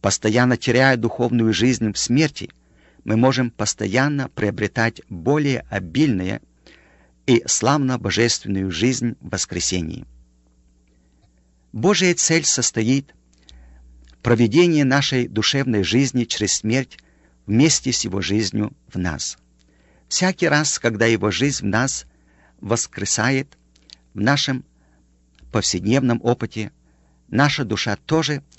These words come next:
воскресает с Ним и приносит плод для вечности. Это один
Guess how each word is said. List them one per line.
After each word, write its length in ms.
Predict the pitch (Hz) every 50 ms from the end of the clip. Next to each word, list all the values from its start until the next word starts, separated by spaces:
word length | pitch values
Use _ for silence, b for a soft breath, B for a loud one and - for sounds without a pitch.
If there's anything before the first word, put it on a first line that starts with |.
| - _ _
воскресает 760 | - 104 110 - - - 104 101 - - 107 110 113 107 -
с 120 | - -
Ним 280 | 107 113 127 139 139 - b b b b b b
и 80 | - 117
приносит 520 | - - 117 104 107 117 113 - - 92 -
плод 420 | _ - 98 110 123 120 - - _ _ _ _ _
для 140 | - 95 95
вечности. 600 | 85 98 90 - - - 87 - - - 82 - - _ _ _ _ _ _ _ _ _ _ _ _ _ _ _ b b b b b b b b b b b b b b b b b - _ _ _
Это 300 | 170 185 180 - 123 - -
один 440 | - 139 139 110 113 151 147 107 98